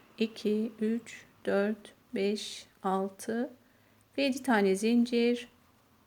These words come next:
Yine aynı yere giriş yapıyorum. Sık iğne ile kapattım. Yedi tane zincir motifin yuvasını oluşturacak. Ve şimdi yedi tane daha sık iğne dolgusu yapıyoruz buraya.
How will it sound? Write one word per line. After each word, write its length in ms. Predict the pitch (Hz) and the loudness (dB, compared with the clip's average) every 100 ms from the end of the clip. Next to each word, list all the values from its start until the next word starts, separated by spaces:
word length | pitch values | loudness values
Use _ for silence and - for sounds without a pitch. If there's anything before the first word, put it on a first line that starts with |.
| _ _ _ _ _ - | _ _ _ _ _ 0
Yine 180 | 247 220 | 2 4
aynı 360 | 214 233 240 | 6 6 6
yere 240 | 220 214 196 | 6 4 2
giriş 280 | 208 - | 0 -2
yapıyorum. 540 | 247 240 - 254 254 262 | -2 -2 0 2 2 0
Sık 320 | 254 254 - | -4 -6 -4
iğne 280 | 214 208 226 | -2 0 2
ile 200 | 247 254 | 0 -2
kapattım. 540 | 247 - - - 202 | -6 -6 -10 -6 -2
Yedi 200 | 208 254 | 0 0
tane 340 | - 214 208 208 | -2 0 0 0
zincir 440 | 240 240 247 254 | 2 2 2 2
motifin 400 | 247 247 - 247 | 2 0 0 2
yuvasını 440 | 254 247 247 247 | 2 2 0 0
oluşturacak. 760 | 240 220 - 208 196 220 269 - _ - _ _ _ _ _ _ _ _ _ _ _ 127 _ _ _ _ _ _ _ _ _ _ _ _ _ 240 | 0 -2 -4 -4 0 -2 -2 -8 _ -20 _ _ _ _ _ _ _ _ _ _ _ _ _ _ _ _ _ _ _ _ _ _ _ _ _ -6
Ve 100 | 208 | -2
şimdi 840 | - 233 226 214 202 202 226 240 - _ _ - | 0 0 2 2 4 2 2 -2 -8 _ _ -4
yedi 260 | 220 240 | -2 -2
tane 360 | 254 214 196 196 | 0 0 2 2
daha 200 | 196 240 | 0 0
sık 300 | 247 - - | -2 -6 -2
iğne 280 | 190 202 226 | 0 2 2
dolgusu 400 | 226 220 - 226 | 0 -2 -4 -4
yapıyoruz 460 | 214 - 208 202 | -2 -2 -2 -4
buraya. 440 | 220 202 202 208 | -4 -2 0 -2